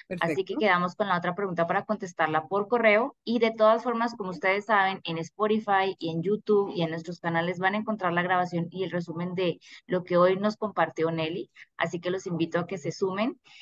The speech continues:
Speaker 1: Y de nuevo, muchísimas gracias, Nelly, por aceptar la invitación. A todos ustedes, gracias por sumarse durante este, este encuentro que tuvimos en Mastermind y los esperamos dentro de quince días para el siguiente.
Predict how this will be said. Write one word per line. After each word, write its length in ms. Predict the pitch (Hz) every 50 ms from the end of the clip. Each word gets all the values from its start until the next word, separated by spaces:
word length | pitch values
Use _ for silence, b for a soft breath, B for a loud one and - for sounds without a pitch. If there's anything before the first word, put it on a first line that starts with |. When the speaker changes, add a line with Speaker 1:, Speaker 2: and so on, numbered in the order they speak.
| B B _
Speaker 1:
Y 120 | 185 196
de 100 | 196 196
nuevo, 180 | 185 190 196 208
muchísimas 580 | 214 214 208 202 208 - 214 214 214 214 190
gracias, 380 | 185 180 180 180 175 180 185 175
Nelly, 240 | 185 190 185 196 190
por 180 | - 202 202
aceptar 400 | 208 202 208 202 - - 170 165
la 80 | 165 170
invitación. 720 | 180 190 214 214 175 160 - - 208 214 226 233 240 233 233 240
A 120 | 262 -
todos 300 | - 190 190 202 196 -
ustedes, 380 | 220 214 - - 202 202 202 190
gracias 300 | 196 196 202 196 226 214
por 160 | 226 - 226 220
sumarse 460 | 220 196 180 180 185 202 214 - 233 220
durante 520 | 214 196 190 180 175 175 - 175 165 165
este, 600 | 170 170 - _ 202 190 190 190 190 190 - -
este 180 | 196 - - 202
encuentro 360 | 190 - - 202 196 - 202
que 120 | - 214 214
tuvimos 280 | - 180 170 180 185
en 100 | 202 180
Mastermind 480 | 180 185 185 175 214 220 226 254 - -
y 60 | -
los 120 | 220 214 -
esperamos 420 | - - - 196 202 202 208 220 214
dentro 260 | 254 226 220 208 185
de 80 | 175
quince 260 | - 180 180 175 202 190
días 280 | 196 208 214 226 220
para 180 | _ 208 196 190
el 80 | 190
siguiente. 340 | 180 175 165 160 151 143 -